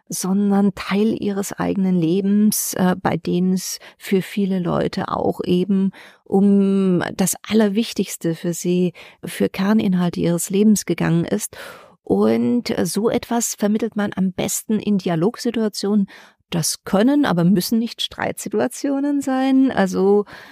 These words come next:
es kann aber auch ein Wiedersehen sein, auf das man lange gewartet hat. Oder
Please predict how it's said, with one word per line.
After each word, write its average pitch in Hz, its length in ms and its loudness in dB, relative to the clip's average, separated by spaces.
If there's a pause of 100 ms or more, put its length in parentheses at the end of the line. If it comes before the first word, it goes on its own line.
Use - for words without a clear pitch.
(100)
es - 180 -8
kann 190 280 0
aber 190 500 0
auch 185 300 0
ein 185 340 0
Wiedersehen 208 540 0
sein, 180 160 -2
auf 160 100 -4
das - 160 -10
man 180 140 -2
lange 180 240 -2
gewartet 175 640 -6
hat. 165 180 -2
Oder 180 240 0